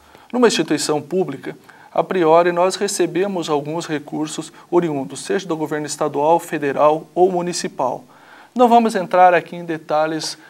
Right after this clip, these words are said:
de quais são as formas de repasse, porque isso pode ser alterado facilmente pelos, pelos poderes públicos,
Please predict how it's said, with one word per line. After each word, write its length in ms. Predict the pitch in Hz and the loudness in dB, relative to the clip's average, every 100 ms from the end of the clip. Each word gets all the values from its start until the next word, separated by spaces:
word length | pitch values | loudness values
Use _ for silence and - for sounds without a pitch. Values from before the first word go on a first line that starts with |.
| _ | _
de 100 | 165 | -12
quais 400 | 160 165 165 180 | 2 12 12 12
são 240 | - 170 156 | 4 2 2
as 120 | - | 0
formas 500 | - 175 185 151 147 | 6 8 8 4 0
de 60 | |
repasse, 680 | 135 147 147 - 165 - 143 - - - _ | -2 -2 4 8 8 6 -8 -16 -20 -20 _
porque 260 | 247 214 202 | -6 -4 -4
isso 240 | 196 190 | -2 -4
pode 300 | 185 185 180 | 2 2 2
ser 220 | 175 175 | -4 0
alterado 560 | 175 165 165 151 160 160 | 0 0 2 6 6 4
facilmente 720 | - 175 - 170 151 156 175 - _ _ _ _ _ _ _ - _ _ | 2 2 2 -6 -6 -6 -6 -14 _ _ _ _ _ _ _ -20 _ _
pelos, 520 | 170 170 165 139 - - _ _ _ | 0 4 2 0 -6 -8 _ _ _
pelos 220 | 165 156 - | -4 -4 0
poderes 400 | 160 147 143 143 | -2 0 -4 -6
públicos, 600 | - 202 156 - - | -4 -4 -4 -8 -12